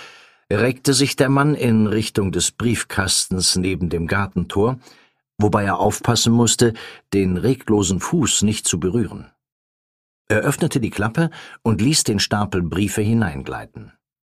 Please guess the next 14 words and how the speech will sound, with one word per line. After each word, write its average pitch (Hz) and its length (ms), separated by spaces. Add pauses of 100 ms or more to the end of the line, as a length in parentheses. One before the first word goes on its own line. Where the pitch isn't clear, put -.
(1160)
Ein 143 160
Seufzen, 90 580 (460)
aber 82 360 (440)
Pflicht - 600
war 80 380
eben 95 360
Pflicht. - 520 (1400)
Das 139 240
Martinshorn 135 600
verstummte 143 760
einige 113 340
Meter 113 280
hinter 107 340
ihm. 107 340